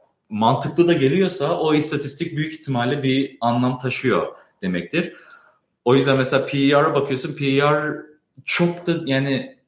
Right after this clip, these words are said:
bazen P E R o kadar da etkili ol-, ol-, olamayabiliyor. Çünkü süreyle beraber şey yapman lazım. P E R'ı süreyle bölersen belki o zaman güzel bir rakam. Ama bu fazla matematik oldu.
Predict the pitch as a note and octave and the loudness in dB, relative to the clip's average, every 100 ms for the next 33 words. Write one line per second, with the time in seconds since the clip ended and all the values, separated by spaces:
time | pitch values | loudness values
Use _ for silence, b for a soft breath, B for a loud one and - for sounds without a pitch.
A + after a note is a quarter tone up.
0 | _ A2 A#2+ C#3 C#3 D3 D3 C#3 - C3 | _ -4 0 0 0 0 -2 -4 -6 -2
1 | C3 C3+ B2+ C#3 B2 B2 A#2 A#2 G#2+ A2 | 2 4 2 0 0 0 -2 -4 -2 0
2 | G#2+ G#2+ G#2 G#2 - G2+ G#2+ G#2 F#2+ F#2+ | 0 0 -2 -2 -4 -4 -2 -2 -4 -4
3 | D#2 D2 - b b A#2 A#2+ - A2+ A#2+ | -6 -8 -14 b b -6 -4 -2 0 0
4 | A2+ G#2 G2+ G#2 G#2 - F#2+ D#2 - D#2 | 2 2 2 2 0 -2 -6 -6 -6 -12
5 | D2+ D2 D2+ D2 b b b b _ _ | -12 -14 -16 -20 b b b b _ _
6 | _ - C3 A#2 A#2+ A#2+ A#2 - - - | _ -10 -2 2 6 6 4 0 -10 -14
7 | A2+ A#2+ A#2+ A#2 - A2 A#2 A2+ G#2 G#2 | -2 0 0 -2 -8 0 0 2 2 4
8 | A2 A2+ - A#2+ A#2+ G#2 G#2+ G2+ F#2+ E2 | 4 2 -2 -4 0 -2 0 -2 -2 -4
9 | D#2+ - - E2+ E2 E2 D#2+ - G#2 A2+ | -6 -12 -12 -6 -6 -6 -8 -6 -4 -2
10 | G#2+ G2+ G2+ - F#2 E2+ F2 E2+ E2 D#2+ | 0 -2 -4 -4 -4 -2 -4 -8 -10 -10
11 | - E2+ D2+ | -6 -4 -4